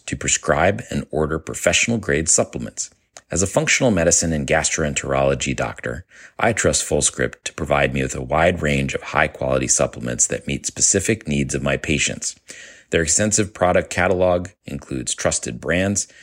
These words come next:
ensuring that I have access to the best options for my patients' health. That's right.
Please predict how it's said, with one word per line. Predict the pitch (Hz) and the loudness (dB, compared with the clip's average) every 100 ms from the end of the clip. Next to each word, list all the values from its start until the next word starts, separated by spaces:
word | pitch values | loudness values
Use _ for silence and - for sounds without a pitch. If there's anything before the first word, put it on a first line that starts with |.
| - _ | -20 _
ensuring | 82 - 110 113 107 | -2 2 2 4 4
that | 92 | 4
I | |
have | 90 90 | 4 2
access | 85 - 85 | 2 0 -2
to | - | -2
the | 76 67 | -6 0
best | 95 98 - | 2 2 0
options | 69 71 - 71 69 | -6 -6 -6 -4 -6
for | - | -8
my | 65 64 | -8 -8
patients' | 58 58 62 - | -8 -8 -6 0
health. | 80 - - _ - - - - | 0 0 -6 _ -20 -20 -20 -4
That's | - 87 - | 0 2 4
right. | 139 131 - | 4 2 0